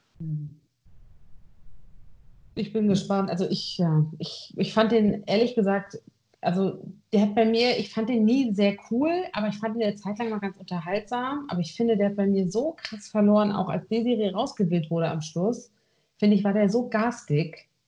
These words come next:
Speaker 2: Ja,
Speaker 1: Also
Speaker 2: stimmt.
Speaker 1: er war garstig, sie ehrlich gesagt auch, weil
Speaker 2: Ja.
Speaker 1: er, er hat sich ja richtig gefreut, hat er gesagt, dass sie geht.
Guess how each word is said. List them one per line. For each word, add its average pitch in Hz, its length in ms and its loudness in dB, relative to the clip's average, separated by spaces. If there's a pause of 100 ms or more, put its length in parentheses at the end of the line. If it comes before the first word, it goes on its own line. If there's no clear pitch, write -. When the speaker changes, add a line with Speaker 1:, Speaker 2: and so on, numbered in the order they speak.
Speaker 2:
Ja, 98 260 4
Speaker 1:
Also 104 240 4
Speaker 2:
stimmt. - 320 -2
Speaker 1:
er 262 220 6
war 294 120 4
garstig, 269 380 -2
sie 226 180 0
ehrlich 220 300 0
gesagt 196 380 -4
auch, 240 260 0
weil 190 140 -4
Speaker 2:
Ja. 104 220 -4
Speaker 1:
er, - 60 -6
er 196 100 -2
hat 208 120 -4
sich 220 140 -8
ja 196 80 -2
richtig 247 440 -8
gefreut, 202 520 2
hat 277 120 -4
er 262 80 -4
gesagt, 254 280 -6
dass 240 120 -8
sie 233 100 -4
geht. 247 420 -4